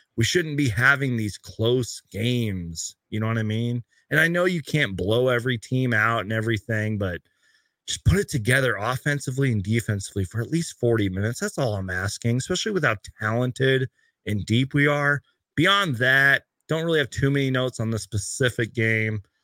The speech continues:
but I'm excited for the in-season tournament, man. You know, it's still a long season. This was our twentieth game. John kept mentioning that yesterday,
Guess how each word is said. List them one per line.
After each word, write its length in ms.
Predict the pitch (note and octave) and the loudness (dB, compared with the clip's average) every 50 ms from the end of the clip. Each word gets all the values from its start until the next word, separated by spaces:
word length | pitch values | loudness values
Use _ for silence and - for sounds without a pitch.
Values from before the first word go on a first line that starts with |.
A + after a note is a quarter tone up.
| _ _ _ _ | _ _ _ _
but 220 | _ A2+ A2 A2 G#2 | _ 0 0 0 0
I'm 100 | A2 A#2 | 0 -2
excited 400 | B2 A#2+ - - C#3+ C#3 C#3+ B2 | -2 -2 0 0 0 0 0 0
for 80 | C3+ | 0
the 160 | B2+ B2 A#2+ A#2+ | -2 -2 0 0
in-season 480 | B2+ B2+ - - C3 B2+ A#2+ A#2 A2+ | -2 -2 -2 -2 -2 -2 0 -2 -4
tournament, 480 | G#2 - B2 A#2+ A#2+ A#2 A#2 A#2 G2+ G2+ | 0 2 4 4 4 2 0 -2 -2 -2
man. 380 | A#2 A#2 A#2 A#2 A2+ A2+ A2+ | 0 0 2 2 0 0 -2
You 100 | A2 G#2+ | -2 -4
know, 60 | G#2 G#2 | -4 -4
it's 100 | G2+ - | -6 -6
still 320 | - - - D3 D3 D3+ | -10 -4 -2 0 0 2
a 80 | C#3+ B2 | 0 0
long 380 | A2+ A2+ A2+ A2+ A#2 A#2+ A#2+ | 0 -2 -2 -2 -2 -2 -4
season. 400 | A2 - - A2+ A2 G#2 A2+ A#2+ | -6 -4 -2 -2 0 0 0 -2
This 160 | C#3 D3 - | -2 -4 -6
was 100 | - E3 | -6 -4
our 100 | F3+ E3 D#3 | -4 -4 -4
twentieth 520 | - - - E3 E3 D#3+ E3 D#3+ C#3 - | -4 -6 -6 -4 -4 -2 -2 -2 -2 -2
game. 340 | _ D#3 D#3+ D#3+ C#3+ A2 F2 - _ _ - _ _ | _ -2 0 0 0 -2 -2 -6 _ _ -20 _ _
John 300 | - D3+ C#3+ D#3+ F#3 F#3 | -2 0 0 0 0 0
kept 200 | - F#3 F3+ C#3+ | 0 0 0 2
mentioning 460 | C#3+ D#3+ D#3 D#3 - - E3 D#3+ D#3+ | 2 0 0 0 0 -2 -2 0 2
that 200 | D#3+ D#3 D3+ C#3+ | 4 4 4 4
yesterday, 600 | C#3+ D3+ D#3 D3+ - - C#3+ A#2+ A#2 F#2+ F2 E2+ | 2 2 0 0 0 0 2 2 2 0 0 -4